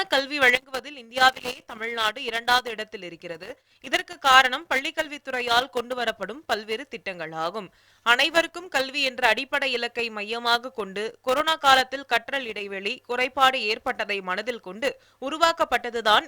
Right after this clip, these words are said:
இல்லம் தேடி கல்வி என்ற திட்டமாகும். முப்பத்தெட்டு மாவட்டங்களில் ஒன்று புள்ளி எட்டு லட்சம் தன்னார்வலர்களால்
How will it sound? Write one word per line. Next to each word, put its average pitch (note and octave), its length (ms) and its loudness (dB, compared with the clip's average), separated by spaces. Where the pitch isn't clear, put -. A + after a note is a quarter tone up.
இல்லம் C#4 280 -2
தேடி B3 300 0
கல்வி G#3+ 260 -2
என்ற G3 260 -6
திட்டமாகும். E3 600 -8
முப்பத்தெட்டு C#4+ 580 -2
மாவட்டங்களில் B3 720 4
ஒன்று C4+ 260 -6
புள்ளி C4 240 0
எட்டு D4 180 -6
லட்சம் C#4+ 340 -2
தன்னார்வலர்களால் A#3+ 920 2